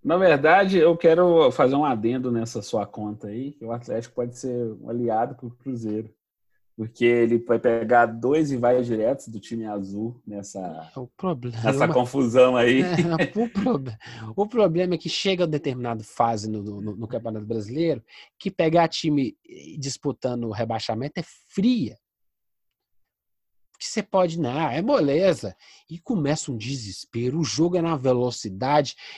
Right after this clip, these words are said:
Speaker 2: E quando você bobeia, gente do céu, o que que tá acontecendo? O que que tá acontecendo? Perdi de um a zero. Porque
Speaker 1: <laughs> É
Speaker 2: quem tá
Speaker 1: verdade.
Speaker 2: com mais fome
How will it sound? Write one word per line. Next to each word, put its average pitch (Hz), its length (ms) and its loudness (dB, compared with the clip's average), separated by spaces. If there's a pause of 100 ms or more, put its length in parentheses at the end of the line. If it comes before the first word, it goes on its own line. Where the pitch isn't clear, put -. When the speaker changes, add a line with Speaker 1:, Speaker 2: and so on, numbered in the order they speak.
Speaker 2:
E 196 80 -6
quando 208 180 0
você 196 140 -2
bobeia, 180 240 2
gente 147 340 0
do 202 100 -4
céu, 151 140 -4
o - 20 -2
que 226 100 -12
que 254 60 -10
tá 233 80 -6
acontecendo? 175 540 -4
O 214 40 -8
que 254 100 -4
que 240 80 -2
tá 220 100 0
acontecendo? 208 540 0 (440)
Perdi 175 320 0
de 135 120 -4
um 127 40 -4
a 113 80 -4
zero. 117 240 -6 (1900)
Porque 196 420 -2
Speaker 1:
<laughs> - 60 -18
É - 20 -18
Speaker 2:
quem 285 160 4
tá 226 180 0
Speaker 1:
verdade. 220 60 -4
Speaker 2:
com 214 100 2
mais 240 500 2 (160)
fome 175 500 2